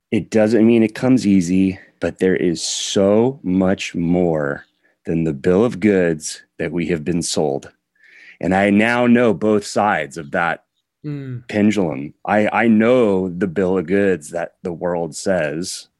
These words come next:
Speaker 1: "Here you go." And then now I'm finding a vast expanse of what we're intended to be and become and what is so abundantly available all the time.
Speaker 2: Mm.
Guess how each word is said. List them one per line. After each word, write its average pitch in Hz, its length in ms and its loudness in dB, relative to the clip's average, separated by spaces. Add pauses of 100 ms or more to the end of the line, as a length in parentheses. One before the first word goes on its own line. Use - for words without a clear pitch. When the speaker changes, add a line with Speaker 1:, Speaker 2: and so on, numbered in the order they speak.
(200)
Speaker 1:
"Here 120 160 0
you 98 160 -2
go." 92 520 0 (840)
And 107 220 2
then 104 180 2
now 107 360 0
I'm 90 200 -6
finding 95 880 -4 (180)
a 82 60 -6
vast 82 760 -4
expanse - 960 -10 (500)
of 90 560 -8 (340)
what 123 200 -2
we're 143 180 -2
intended 113 600 -4
to - 100 -10
be 110 460 0
and 90 140 -8
become 113 720 -2 (200)
and 95 460 -8
what 98 260 -2
is 98 280 -6
so 104 280 -4
abundantly 98 840 -4
available 85 760 -4 (100)
all 92 220 -2
the 87 180 -10
time. 85 420 -10 (640)
Speaker 2:
Mm. 127 180 -10